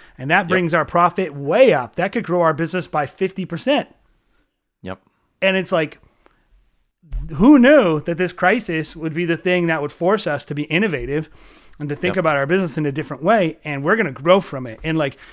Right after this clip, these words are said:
Speaker 1: this is how I know I have a real business, because this business, I'm not an employee. It's,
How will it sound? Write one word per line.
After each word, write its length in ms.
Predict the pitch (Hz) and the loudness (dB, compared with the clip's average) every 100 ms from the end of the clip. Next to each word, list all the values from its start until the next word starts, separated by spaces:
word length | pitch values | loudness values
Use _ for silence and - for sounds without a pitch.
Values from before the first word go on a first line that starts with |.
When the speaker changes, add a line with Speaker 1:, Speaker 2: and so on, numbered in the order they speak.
| - - - | -20 -8 -4
Speaker 1:
this 180 | 214 | -2
is 80 | 240 | 2
how 140 | 233 220 | 4 4
I 80 | |
know 140 | 185 208 | 4 4
I 60 | |
have 140 | 175 156 | 2 0
a 60 | |
real 240 | 143 175 160 | 0 0 2
business, 560 | 160 127 110 - - - _ _ _ | 0 -4 -10 -20 -20 -20 _ _ _
because 400 | 147 156 170 151 | -12 -2 0 0
this 160 | 143 180 | 0 0
business, 480 | 170 180 220 247 - _ _ _ | 0 0 0 -2 -6 _ _ _
I'm 140 | - 202 | -2 0
not 160 | 262 | 0
an 80 | 165 | -2
employee. 480 | 151 139 208 196 131 | -4 0 2 2 0
It's, 160 | 151 | -8